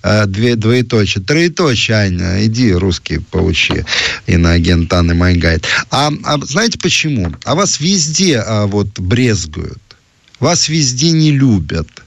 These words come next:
Вас везде стараются отовсюду выкинуть. Вас тоже выкинут в сентябре, Анна Мангайт, когда в Латвии начнётся депортация вот таких, как вы.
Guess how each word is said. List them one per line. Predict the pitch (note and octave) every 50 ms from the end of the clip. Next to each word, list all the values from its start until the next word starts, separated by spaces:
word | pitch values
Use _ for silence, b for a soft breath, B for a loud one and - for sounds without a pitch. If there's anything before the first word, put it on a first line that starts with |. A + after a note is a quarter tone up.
| _ _ _ _ _ _ - B B B B B B B B B -
Вас | G2+ D3+ E3+ D#3 - -
везде | D3+ E3+ D#3+ C3 A2+ A#2 F3+ F#3
стараются | C#3+ - - - D3 C#3+ D#3+ D#3 D3+ C#3+ C3 - - C#3 C3+
отовсюду | B2 A#2+ C3+ B2 - - - D#3 C#3+ B2 C3+
выкинуть. | C3 A#2+ A2+ C3 C3+ A2+ - - G#2 F2 E2 E2 E2+ E2+ -
Вас | B2 D#3 E3 -
тоже | - - G3 F#3 D3 B2 B2
выкинут | A#2+ B2 B2 - - G#2 F2+ E2+ E2 D#2+
в | -
сентябре, | - C3 B2 A#2 A2+ C#3+ C#3+ B2+ B2+ A#2 G2+ F2 D#2 D#2 B B B B B
Анна | - A2 A2+ A2 G#2+ A2
Мангайт, | A2 A2+ A2+ A2+ A2 G2 G2 F#2 F#2 -
когда | - A2+ A2+ A2+ B2+ B2+
в | B2+
Латвии | C3 B2+ A#2+ A#2 A#2 A2+ A2
начнётся | G#2+ A2+ A2+ - - B2+ A2 - - A2+
депортация | G#2+ A#2+ A2+ - C3+ B2+ B2+ A#2 D#3 E3+ D#3 - - A2+ G2+
вот | G2 G2+ G2
таких, | A#2 A2+ A2+ - A#2+ G2 -
как | - A#2+ A#2 A2+ A#2 -
вы. | F#2+ F2 E2 E2 D#2+